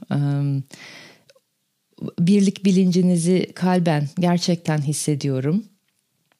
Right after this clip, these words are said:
Aylardır, haftalardır, eee, gördüğüm insanları görüyorum şu anda burada canlı olarak karşımda. Eee, hem bize olan,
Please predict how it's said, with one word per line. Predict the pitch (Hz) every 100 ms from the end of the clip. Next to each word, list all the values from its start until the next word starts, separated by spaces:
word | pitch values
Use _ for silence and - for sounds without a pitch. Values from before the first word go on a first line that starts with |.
| _ _ - - - -
Aylardır, | 170 180 175 185 180 170
haftalardır, | 160 165 160 - 180 185 190 175 180 220 - -
eee, | 156 160 156 151 156 - - -
gördüğüm | 170 185 180 175 185 202
insanları | 180 175 190 180 185 190
görüyorum | 202 185 160 143
şu | 139 156
anda | 143 143 139
burada | 143 139 151
canlı | 156 151 156
olarak | 160 147 139 139 -
karşımda. | 160 139 135 - 139 151 247 - - - - - - - _ -
Eee, | 160 160 147
hem | 190 254 285 - _ _ _ _ _ 175
bize | 170 180 233
olan, | 220 196 175 175